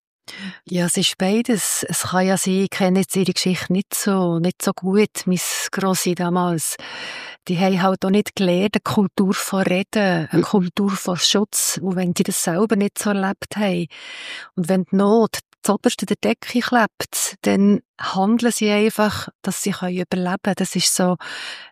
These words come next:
Speaker 1: halt, äh, nimmt sehr viel Raum ein. Und dann,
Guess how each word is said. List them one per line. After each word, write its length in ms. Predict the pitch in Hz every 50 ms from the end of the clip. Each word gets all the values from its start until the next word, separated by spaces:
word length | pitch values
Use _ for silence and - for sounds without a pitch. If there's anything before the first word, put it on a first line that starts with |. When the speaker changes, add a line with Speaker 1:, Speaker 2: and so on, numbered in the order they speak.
| _ _ -
Speaker 1:
halt, 600 | 156 160 180 180 180 175 - _ - - - -
äh, 160 | 156 175 165
nimmt 220 | 160 190 180 156 -
sehr 160 | - 190 175
viel 280 | 175 - - 190 190
Raum 300 | 190 190 190 214 240 240 247
ein. 320 | 254 226 196 180 175 170 - - - - - - -
Und 200 | - - 190 170
dann, 300 | 208 202 208 208 208 202